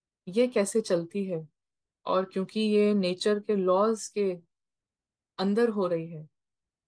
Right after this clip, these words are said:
ये जर्नी, तो नेचर के लॉज क्या कहते हैं, कैसे काम होता है,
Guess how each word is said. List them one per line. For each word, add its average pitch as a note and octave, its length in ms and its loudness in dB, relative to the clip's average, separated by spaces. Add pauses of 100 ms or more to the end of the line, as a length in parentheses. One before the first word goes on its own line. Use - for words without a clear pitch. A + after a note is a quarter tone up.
(300)
ये F3+ 80 -4
जर्नी, F#3 540 2 (720)
तो A#3 60 4
नेचर A3 460 4
के B3 160 2
लॉज G#3 600 0 (460)
क्या A3 140 0
कहते F3+ 420 -4
हैं, F3+ 240 -8 (200)
कैसे G3 260 0
काम F3+ 300 0
होता E3+ 320 -6
है, E3+ 220 -4